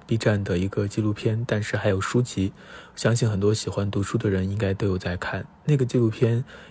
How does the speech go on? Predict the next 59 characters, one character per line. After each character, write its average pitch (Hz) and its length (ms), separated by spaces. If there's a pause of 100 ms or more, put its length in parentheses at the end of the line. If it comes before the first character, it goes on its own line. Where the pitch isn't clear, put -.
也 95 320
给 95 180
了 101 140
我 98 140
一 98 100
些 101 240
小 104 180
小 101 140
的 95 220
能 95 260
量。 135 220 (380)
<laughs> - 400
我 113 60
发 135 200
现 127 360 (320)
读 113 160
书 151 400
确 147 240
实 - 220
能 104 100
够 107 140
让 117 140
我 110 40
们 98 360
安 113 260
静， 104 300
然 98 120
后 104 220
会 117 160
让 113 160
我 101 60
们 104 120
进 113 160
入 107 80
到 107 200
一 - 20
个 - 140
更 117 180
大 110 320
的 95 160
那 101 140
种 95 200
脉 107 240
络 98 320 (300)
之 - 100
中， 120 320 (300)
但 127 220
很 101 180
多 120 140
时 107 200
候 107 280
你 104 100
获 120 240
得 117 80
那 113 160
种 104 320
及 - 180
时 104 400
的， 107 300